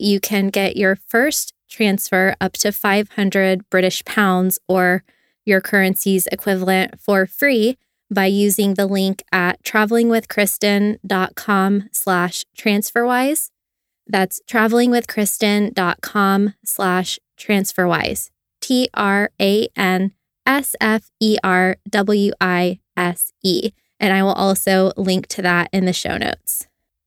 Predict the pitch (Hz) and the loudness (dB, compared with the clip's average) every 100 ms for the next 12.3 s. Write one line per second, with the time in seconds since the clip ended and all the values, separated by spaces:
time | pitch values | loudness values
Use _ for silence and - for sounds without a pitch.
0 | _ - 247 247 285 - 220 233 226 - | _ -2 2 2 0 -2 -2 0 -2 0
1 | 214 214 220 - 208 214 202 202 196 190 | 0 0 -2 -2 0 0 0 0 2 0
2 | - _ _ - - - 233 254 294 320 | -2 _ _ -10 -6 0 2 2 2 0
3 | 226 220 220 208 208 - 214 202 - - | -2 -2 0 0 -2 -2 0 0 -2 -10
4 | - 202 208 202 190 196 190 - 202 208 | -2 0 2 2 2 0 -2 -2 -2 -2
5 | 190 180 - 165 233 220 - 196 196 214 | -4 -6 -4 -4 -2 -4 -4 -2 0 0
6 | 220 - 220 208 - 202 202 208 _ _ | -2 -2 -2 -2 -4 -2 -2 -2 _ _
7 | _ _ - 277 330 359 - 202 214 208 | _ _ -4 0 0 -2 -6 -4 -4 0
8 | 214 202 208 214 _ _ _ - 220 254 | 0 2 2 -2 _ _ _ -2 2 2
9 | - 220 - 208 208 208 214 208 - _ | 0 -4 -2 -2 0 0 0 -2 -4 _
10 | _ _ - - 202 208 208 262 311 254 | _ _ -14 -4 0 0 0 -2 -2 -2
11 | 240 214 202 - 185 190 190 180 180 175 | 0 2 0 0 -2 -2 -2 -4 -2 -2
12 | 165 - 196 | -2 -4 -10